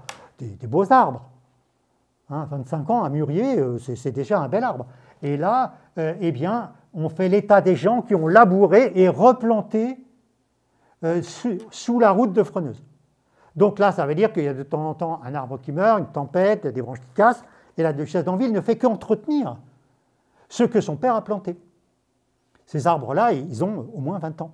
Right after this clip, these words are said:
C'est pas elle qui les a plantés. Voilà, par exemple, la suite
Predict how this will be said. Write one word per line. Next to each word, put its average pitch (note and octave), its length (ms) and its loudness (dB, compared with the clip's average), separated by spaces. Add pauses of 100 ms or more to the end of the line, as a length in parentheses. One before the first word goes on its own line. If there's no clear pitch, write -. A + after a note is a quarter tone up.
C'est D3+ 140 -6
pas F3+ 180 -2
elle A#3+ 120 -4
qui D#3+ 120 -10
les C3+ 140 -10
a C#3+ 40 -12
plantés. D3 320 -14 (3000)
Voilà, D#3+ 280 0
par D3+ 160 -4
exemple, E3 460 -2
la A#2 160 -8
suite A3 420 -4